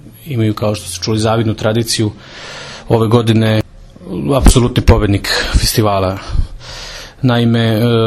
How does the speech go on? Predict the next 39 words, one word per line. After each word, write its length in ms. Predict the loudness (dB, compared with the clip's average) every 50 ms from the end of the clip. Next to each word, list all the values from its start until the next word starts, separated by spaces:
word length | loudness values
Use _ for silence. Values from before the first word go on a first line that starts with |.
| 2 2 2 2 2 2 2 0 -2 -6 -12 -14 -14 -12 -12 -10 -8 -4 0
predstava 400 | 0 0 2 2 2 2 2 4
Negri 380 | 4 2 2 2 2 2 2
ili 140 | 2 2 2
Ljubav 320 | 2 2 2 2 0 0 -2
ko 120 | -2 -2 0
so 180 | 2 0 0
čelovekom 500 | 0 0 2 2 2 2 0 0 0 -2
svojim, 360 | -2 0 0 2 2 2 0
koja 220 | 0 0 0 2 2
je 60 | 0
svoja 480 | 0 -2 0 0 2 2 2 2 0 0
praizvedba 460 | 0 0 0 2 2 2 2 0 0
komada 380 | 0 0 2 2 2 2 2
Joakima 360 | 0 0 0 0 0 0 0 2
Vujića, 460 | 2 2 0 0 0 0 0 2 0 0 -2 -6 -14 -20 -20 -20 -20 -20 -20 -20 -6 -2
pisanog 380 | -2 0 0 0 -2 -2 -2
hiljadu 220 | -2 0 0 0 0
osamsto 180 | 0 -2 -2
dvadeset 360 | 0 0 0 0 -2 -4 -2
prve 180 | -2 0 0 0
godine, 500 | 0 0 0 2 2 2 2 2 0 -2 -4 -8 -18 -20 -20 -20 -18 -4
komad 260 | 0 0 0 0 2 2
koji 100 | 2 2
je 60 | 2
svoju 220 | 2 2 4 4
premijeru 340 | 4 4 4 4 2 2 2
doživeo 400 | 0 0 0 2 2 2 0 2
petnaestog 460 | 2 2 2 2 2 -2 -4 -4 -2
februara 440 | -2 0 0 2 2 2 2 2 2
na 120 | 2 2
Sretenje 640 | 0 0 0 -2 0 0 0 0 2 2 2 0 2 4 4 4 2 0 -6 -18 -20 -20 -12 -6
Gospodnje, 480 | -4 -4 -2 0 0 2 2 2 2 2
na 120 | 2 2
Dan 220 | 2 2 2 2 2
teatra 500 | 2 2 2 0 0 0 0 0 0 0
kod 140 | 0 0 2
nas 260 | 2 2 0 0 -2
u 40 | 0
pozorištu 760 | 0 0 2 2 2 2 0 0 0 0 0 0 0 0 -2